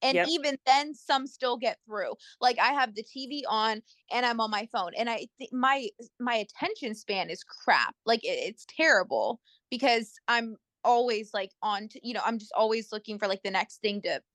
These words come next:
Speaker 1: think about or to, to kind of, like, get me out of my thoughts or something. But yeah, my mind is always going,
Speaker 2: Yep.
Speaker 1: thinking, you know, I, I see something on the table. I'm like, "Oh, that cup.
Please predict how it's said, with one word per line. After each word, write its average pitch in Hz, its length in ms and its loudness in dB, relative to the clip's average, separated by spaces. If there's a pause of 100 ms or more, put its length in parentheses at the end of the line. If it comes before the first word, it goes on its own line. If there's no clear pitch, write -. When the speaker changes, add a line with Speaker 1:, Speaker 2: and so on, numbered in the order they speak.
(320)
Speaker 1:
think 311 180 -2
about 180 300 4
or 190 120 -2
to, 180 360 0 (340)
to 196 260 -2
kind 220 240 0
of, 196 80 -2
like, 190 240 -2
get 208 180 2
me 208 280 -4 (160)
out 214 180 6
of 202 100 0
my 190 260 0
thoughts 233 320 2
or 196 80 -8
something. 208 540 -6
But 196 260 2 (400)
yeah, 311 260 4
my 240 180 -2
mind 269 360 -4
is 240 180 -14
always 208 720 -6 (160)
going, 196 580 4 (180)
Speaker 2:
Yep. 233 200 6
Speaker 1:
thinking, 220 180 -4
you 247 120 4
know, 240 80 8 (220)
I, 226 180 4
I 214 120 2 (440)
see 247 80 -14
something 240 320 -8
on 233 100 -4
the 226 80 -6
table. 277 320 -4
I'm 196 120 -4
like, 214 180 -10
"Oh, 302 140 -4
that 294 240 -4
cup. 311 240 -4